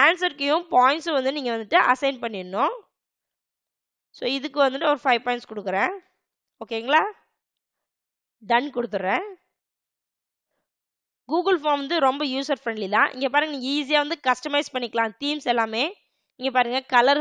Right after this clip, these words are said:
வந்து சேஞ்ச் பண்ணிக்க முடியும், பேக்ரவுண்ட் கலர் வந்து சேஞ்ச் பண்ணிக்க முடியும். அதே மாதிரி ஃபாண்ட் ஸ்டைல் இருக்கு இல்லையா, இதுவும் நாம சேஞ்ச் பண்ணிக்க முடியும். So பாருங்க, இந்த மாதிரி நான் கொடுக்குறேன்.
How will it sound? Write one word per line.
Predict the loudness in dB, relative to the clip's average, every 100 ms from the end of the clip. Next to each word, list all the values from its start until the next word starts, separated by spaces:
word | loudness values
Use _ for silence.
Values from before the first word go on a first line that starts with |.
| 0
வந்து | -4 -4
சேஞ்ச் | -4 -4 -6
பண்ணிக்க | -8 -8 -6
முடியும், | -2 -2 -2 -6 _ _ 2
பேக்ரவுண்ட் | 6 6 6 0 2
கலர் | 4 4 2
வந்து | -4 -4
சேஞ்ச் | -4 -4
பண்ணிக்க | -8 -8 -8
முடியும். | -4 -4 -6 _ -2 4
அதே | 6 6
மாதிரி | 2 2
ஃபாண்ட் | 2 2 0
ஸ்டைல் | 2 2 4
இருக்கு | 0 -2
இல்லையா, | 0 4 4 2
இதுவும் | -2 0
நாம | 0 -2 -2
சேஞ்ச் | -2 -4
பண்ணிக்க | -10 -8 -8
முடியும். | -4 -2 -2 -6 _ _ _ _ _ _ _
So | -8 -2
பாருங்க, | -2 0 -2
இந்த | -2 -2
மாதிரி | -2
நான் | -4 -6
கொடுக்குறேன். | -6 -2 -4